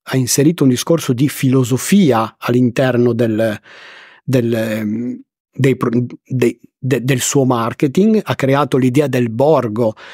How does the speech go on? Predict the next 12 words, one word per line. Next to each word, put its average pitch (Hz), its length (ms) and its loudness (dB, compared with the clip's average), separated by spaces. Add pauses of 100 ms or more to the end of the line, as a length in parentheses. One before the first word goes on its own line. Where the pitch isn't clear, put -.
(440)
che, - 220 -6
dove, 131 240 0
dove 139 240 2
realizzano 131 580 0
il 131 80 0
borgo 143 440 2
italiano, 131 840 0
dove 120 200 0
vengono 127 380 2
realizzati 123 880 -2
a - 140 -6
mano 127 440 2